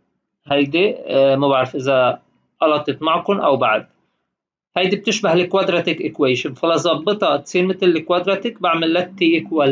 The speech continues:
ln x، تصير two t square plus four t، وبحلها كالكوليتر كومن اللي بدي إياه، أو مباشرة باخد ال ln x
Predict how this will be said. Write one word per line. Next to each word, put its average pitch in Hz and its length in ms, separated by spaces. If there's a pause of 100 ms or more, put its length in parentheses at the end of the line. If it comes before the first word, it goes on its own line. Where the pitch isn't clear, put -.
ln 170 200 (240)
x، - 220 (880)
تصير 165 360
two 196 120
t 180 260
square 156 420
plus 139 300
four 160 240
t، 202 260
وبحلها 220 380
كالكوليتر 175 680
كومن 180 400
اللي 151 140
بدي 120 260
إياه، 127 140 (560)
أو 285 320 (1160)
مباشرة 208 760
باخد 196 320
ال 185 300
ln - 40
x - 300